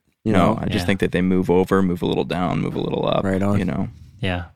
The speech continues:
Speaker 3: Although I think we've noticed or we've observed some cruising trout behavior, but, uh,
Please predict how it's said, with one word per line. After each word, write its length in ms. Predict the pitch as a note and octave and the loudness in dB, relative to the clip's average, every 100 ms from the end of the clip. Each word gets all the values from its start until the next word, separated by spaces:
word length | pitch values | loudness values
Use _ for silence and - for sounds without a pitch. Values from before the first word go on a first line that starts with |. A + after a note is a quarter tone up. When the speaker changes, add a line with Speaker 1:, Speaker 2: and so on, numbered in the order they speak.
| _ - | _ 0
Speaker 3:
Although 260 | G#2+ G#2+ G2+ | 4 6 4
I 80 | |
think 240 | F#2+ G#2+ G2 | 2 -4 -4
we've 180 | F#2+ F#2 | -6 -4
noticed 460 | F#2 F#2 F2+ - | -4 -4 -6 -10
or 160 | A3+ A2+ | -6 -2
we've 200 | F#2+ F2+ | -2 -2
observed 420 | F#2 F2+ F#2+ F#2 | -4 -2 -2 -2
some 240 | - F#2 F2+ | -6 -10 -8
cruising 600 | - G#2+ G2 F#2+ F2+ F2+ | 0 0 2 0 -2 -4
trout 420 | - F#2+ F#2 - | 0 0 -2 -6
behavior, 600 | G2 F#2+ F#2+ F#2 F#2+ F#2+ | -6 -2 -2 -4 -6 -6
but, 140 | F#2+ G2 | -4 -4
uh, 160 | - | -4